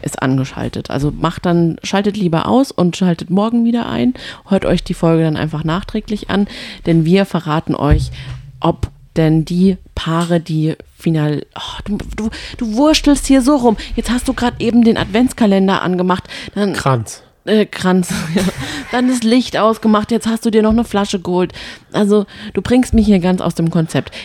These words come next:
Speaker 2: Also, ich wollte,
Speaker 1: Jedenfalls, hm?
Speaker 2: ich hab, ich hab gemerkt, das wird jetzt ein Monolog.
Speaker 1: Ja.
Speaker 2: Und dann dachte ich, ich könnte, ich wollte eigentlich noch saugen
Speaker 1: Klar.
Speaker 2: und im Hintergrund den,
Speaker 1: Oh.
Speaker 2: also, wenn du jetzt nicht das gemerkt hättest, ich glaub, du hast es gar nicht gemerkt, du
Speaker 1: Boah.
Speaker 2: hattest die Augen zu beim Reden.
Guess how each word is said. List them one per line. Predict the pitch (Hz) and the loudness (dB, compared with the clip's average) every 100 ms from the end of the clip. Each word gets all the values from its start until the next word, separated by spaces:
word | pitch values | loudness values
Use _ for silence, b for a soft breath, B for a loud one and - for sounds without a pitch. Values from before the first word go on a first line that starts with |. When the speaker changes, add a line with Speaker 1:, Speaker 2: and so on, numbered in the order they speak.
| B | B
Speaker 2:
Also, | - 131 | 2 4
ich | 165 208 | 4 2
wollte, | 165 160 151 | 2 4 2
Speaker 1:
Jedenfalls, | - - - | -2 -8 2
hm? | 180 | 4
Speaker 2:
ich | 202 170 | 4 2
hab, | - - - | -2 -8 -2
ich | 143 | 0
hab | 165 - | 0 0
gemerkt, | 139 131 156 214 - B B | 2 6 4 2 -6 B B
das | - 135 | -4 2
wird | 160 | 2
jetzt | 156 - | 2 2
ein | 151 | 4
Monolog. | 147 147 131 131 113 - - | 6 6 8 6 4 -2 -2
Speaker 1:
Ja. | 254 240 | 2 4
Speaker 2:
Und | |
dann | 131 127 | 4 2
dachte | 160 - | 0 0
ich, | 156 | 0
ich | 151 | -2
könnte, | - 160 180 185 - B B | 2 2 4 2 0 B B
ich | - - | -6 2
wollte | 170 - | 2 2
eigentlich | 151 156 135 | 0 2 4
noch | 131 113 | 4 4
saugen | 120 123 151 202 247 B B B | 4 6 6 4 2 B B B
Speaker 1:
Klar. | - 151 | 0 4
Speaker 2:
und | 156 147 | 6 6
im | |
Hintergrund | 170 - - - 170 | 4 2 -2 0 4
den, | 165 156 156 | 4 4 0
Speaker 1:
Oh. | B B B B B B | B B B B B B
Speaker 2:
also, | 160 139 147 127 b b | 0 4 4 2 b b
wenn | - 151 | 2 4
du | 170 | 6
jetzt | 160 - | 4 4
nicht | 160 147 - - | 2 2 0 2
das | 139 | 2
gemerkt | - 147 196 254 - | 2 4 4 2 2
hättest, | 131 170 175 | 4 4 4
ich | 143 - | 2 2
glaub, | 170 | 2
du | 180 | 4
hast | 190 | 0
es | - | 0
gar | 160 | 0
nicht | 160 - | 0 0
gemerkt, | 175 170 | 0 2
du | 156 | 2
Speaker 1:
Boah. | 147 | 0
Speaker 2:
hattest | 151 - | -2 -2
die | 127 | 2
Augen | 139 139 131 | 2 4 2
zu | - 175 | 2 2
beim | 185 196 190 | 4 4 4
Reden. | 185 202 254 | 6 4 4